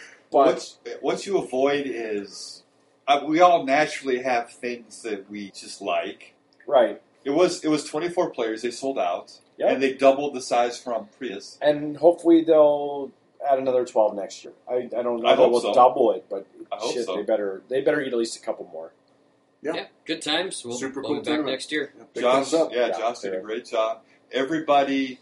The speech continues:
Speaker 2: I mean, the whole group seemed to be overall
Speaker 1: I
Speaker 2: really,
Speaker 1: did not
Speaker 2: really,
Speaker 1: really
Speaker 2: really
Speaker 1: run
Speaker 2: good,
Speaker 1: into anyone
Speaker 2: super
Speaker 1: that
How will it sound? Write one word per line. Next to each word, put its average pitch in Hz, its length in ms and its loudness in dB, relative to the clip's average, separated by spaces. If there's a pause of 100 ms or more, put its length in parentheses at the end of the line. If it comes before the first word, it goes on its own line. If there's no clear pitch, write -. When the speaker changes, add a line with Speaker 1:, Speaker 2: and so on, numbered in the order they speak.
(160)
Speaker 2:
I 120 80 -4
mean, 123 300 -6
the 117 120 -2
whole 139 240 2
group 135 300 -6
seemed 120 240 -12
to 110 40 -14
be 104 240 -12
overall 117 680 0 (600)
Speaker 1:
I 123 140 4
Speaker 2:
really, 139 120 4
Speaker 1:
did 135 80 0
not 143 240 6
Speaker 2:
really, 123 160 -2
Speaker 1:
really 131 260 4
Speaker 2:
really 117 120 0
Speaker 1:
run 117 100 2
Speaker 2:
good, 117 100 -2
Speaker 1:
into - 180 -2
anyone 113 180 -6
Speaker 2:
super 107 200 -4
Speaker 1:
that 104 60 0